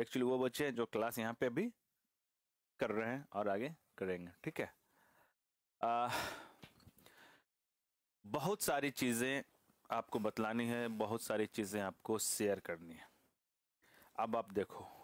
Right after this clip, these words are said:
generally क्या होती है, सबसे पहले तो मैं कोई टीचर हूँ नहीं कि, अ, मैं आपको मैथ पढ़ाऊँगा या मैं आपको फिजिक्स पढ़ाऊँगा या मैं आपको केमिस्ट्री पढ़ाऊँगा। मैंने डेमोन्स्ट्रेशन क्लासेज में बोला या बहुत सारे चैनल्स पे, YouTube पे मैं बोलता हूँ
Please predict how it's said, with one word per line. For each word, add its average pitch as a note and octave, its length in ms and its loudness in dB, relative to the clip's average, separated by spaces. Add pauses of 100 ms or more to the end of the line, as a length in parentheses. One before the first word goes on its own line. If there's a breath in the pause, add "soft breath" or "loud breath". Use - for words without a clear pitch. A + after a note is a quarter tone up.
(240 loud breath)
generally D#3 380 2
क्या E3 140 2
होती D#3+ 300 2
है, E3+ 160 2
सबसे E3 220 0
पहले E3+ 240 2
तो F3+ 100 0
मैं D#3+ 180 2
कोई E3+ 180 2
टीचर E3 360 0
हूँ C3+ 220 0
नहीं E3 240 0 (720 loud breath)
कि, D#3+ 440 2
अ, C#3+ 280 4
मैं C#3+ 180 2
आपको C#3+ 320 0
मैथ B2 260 2 (120)
पढ़ाऊँगा A2+ 480 2
या A#2 180 4
मैं A#2 180 2
आपको A2+ 220 -4
फिजिक्स A#2 420 -2
पढ़ाऊँगा A2 500 0
या A2 160 4
मैं G#2 180 0
आपको A2 220 -2
केमिस्ट्री G2+ 560 -4
पढ़ाऊँगा। E2+ 520 -8 (840 loud breath)
मैंने D3 400 2 (160)
डेमोन्स्ट्रेशन D3 600 0
क्लासेज C3 440 2
में C3 180 2
बोला B2 240 4
या F3+ 120 4
बहुत C3+ 240 2
सारे B2 300 4 (160)
चैनल्स A#2+ 420 2
पे, - 160 0
YouTube A#2+ 580 0
पे A#2+ 80 0
मैं A2+ 200 0
बोलता A2+ 320 2
हूँ B2 260 -2